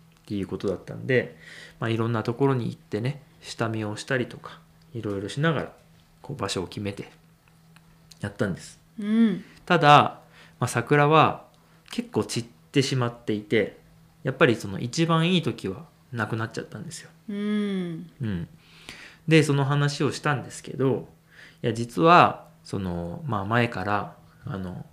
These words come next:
Speaker 1: 僕らがね、撮っている写真がすごく好きで、まあ、その、結婚する時に写真を撮るんだったら、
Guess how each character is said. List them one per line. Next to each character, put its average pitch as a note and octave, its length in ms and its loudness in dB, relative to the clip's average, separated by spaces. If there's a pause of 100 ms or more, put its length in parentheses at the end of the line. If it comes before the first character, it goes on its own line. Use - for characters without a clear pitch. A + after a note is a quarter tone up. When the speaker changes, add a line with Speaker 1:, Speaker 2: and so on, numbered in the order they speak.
(260)
Speaker 1:
僕 G2+ 280 0
ら F2+ 60 -2
が G2 140 -10
ね、 F3 320 -4 (120)
撮 A#2 120 -4
っ - 20 -4
て - 200 -6
い G2 100 -2
る G#2+ 80 -6
写 G#2+ 160 -8
真 G2+ 320 -10
が A#2 340 0 (180)
す - 140 -8
ご G#2+ 100 2
く G#2 160 -6
好 - 100 -14
き - 120 -8
で、 A2+ 380 2 (580)
ま A2 160 0
あ、 G2+ 80 -6
そ G2 140 -8
の、 F2+ 340 -10 (240)
結 - 220 -6
婚 A2 180 -2
す A2+ 160 0
る A2+ 80 -2
時 B2+ 240 -4
に C3+ 300 -2 (100)
写 - 160 -12
真 A2 240 -8
を F#2+ 60 -8
撮 D3 120 -2
る C3+ 120 2
ん A2+ 40 -4
だ G#2 100 -8
っ - 20 -10
た - 180 -2
ら、 E3 320 2